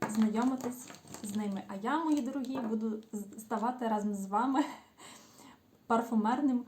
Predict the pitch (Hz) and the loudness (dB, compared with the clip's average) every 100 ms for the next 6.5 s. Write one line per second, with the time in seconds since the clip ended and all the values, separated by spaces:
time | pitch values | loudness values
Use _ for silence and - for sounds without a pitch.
0 | - - 196 214 208 214 196 214 233 262 | -10 -4 0 2 2 0 -2 -4 -4 -4
1 | - 214 202 - 190 208 196 - 196 196 | -6 -6 -6 -8 -4 -2 -2 -4 -10 -10
2 | - 202 240 269 - 226 214 220 240 247 | -10 0 2 2 -2 -4 -2 -2 2 0
3 | - 208 233 226 254 247 226 214 208 247 | 0 -6 -6 -2 2 2 2 -2 -2 0
4 | 226 220 214 220 269 302 - 214 196 226 | 0 -2 -2 0 4 4 2 -2 2 2
5 | 233 202 226 220 214 226 214 220 214 214 | 2 0 0 2 4 4 4 4 2 2
6 | 247 233 226 214 202 | -2 0 0 0 -2